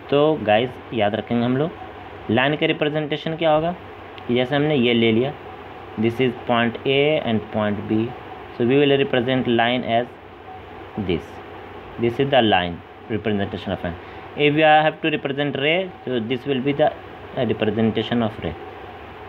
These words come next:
And line segment, if this is line segment A B,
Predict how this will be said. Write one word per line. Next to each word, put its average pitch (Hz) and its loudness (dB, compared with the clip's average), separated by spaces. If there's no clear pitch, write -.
And 123 4
line 151 4
segment, 175 -2
if 123 -4
this 127 -2
is 131 0
line 127 4
segment 165 -4
A 151 2
B, 175 4